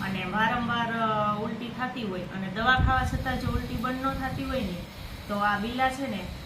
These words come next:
એનું, આ અંદરથી જે પલ્પ નીકળે ને, એના બિયા નીકળે, કાઢી નાખવાના, પણ જે પછી આ અંદરનું આ નીકળે છે ને, એ, એને આવું ભાતનું આપણે જે ઓસામણ હોય ને, એની હારે મિક્સ કરીને પીવાથી એ ઉલટી છે ને, આ તાત્કાલિક બંધ થઈ જાય છે. એટલે આમ આપણે બીલા છે ને, ઘણી બધી રીતે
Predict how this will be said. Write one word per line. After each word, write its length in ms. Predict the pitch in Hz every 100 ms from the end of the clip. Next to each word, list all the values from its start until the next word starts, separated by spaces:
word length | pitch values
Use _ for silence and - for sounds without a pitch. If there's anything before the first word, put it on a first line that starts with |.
| - -
એનું, 260 | 202 214 220 214 202 196 190 190 196 - - - - - - - - - - 202
આ 220 | 190 185
અંદરથી 520 | 185 220 233 247 240
જે 120 | 226
પલ્પ 380 | 214 240 269 269
નીકળે 320 | 277 285 277
ને, 100 | 226
એના 140 | 208 196
બિયા 280 | 220 247
નીકળે, 280 | 247 240 233
કાઢી 260 | 247 262 277
નાખવાના, 400 | 240 226 208 185
પણ 200 | 190 196
જે 160 | 226
પછી 300 | 214 220 226
આ 80 | 214
અંદરનું 360 | 220 233 233 226
આ 40 |
નીકળે 360 | 220 254 294 302
છે 160 | 294
ને, 140 | 233 180 180 - - -
એ, 320 | 208 208 - 233
એને 400 | 240 247 240 226 - 202
આવું 240 | 208 220 220
ભાતનું 460 | 226 233 269 254
આપણે 220 | 240 233
જે 100 | 208
ઓસામણ 460 | 220 247 254 254 254
હોય 160 | 247 240
ને, 100 | 214
એની 180 | 220
હારે 160 | 226 214
મિક્સ 240 | 208 226 -
કરીને 300 | 233 220 208 185
પીવાથી 540 | 226 226 226 240 233 - - - 202
એ 20 |
ઉલટી 360 | 220 269 277
છે 160 | 262 269
ને, 120 | 220
આ 60 | 202
તાત્કાલિક 500 | 202 226 - 214 -
બંધ 400 | 196 233 214 196
થઈ 100 | 185
જાય 260 | - -
છે. 720 | - - - - - - - -
એટલે 220 | - 208
આમ 220 | 214 240
આપણે 280 | 226 - -
બીલા 280 | 269 277 277
છે 160 | 285
ને, 80 | 247
ઘણી 260 | 202 226 233
બધી 240 | 226 233
રીતે 360 | 233 220 247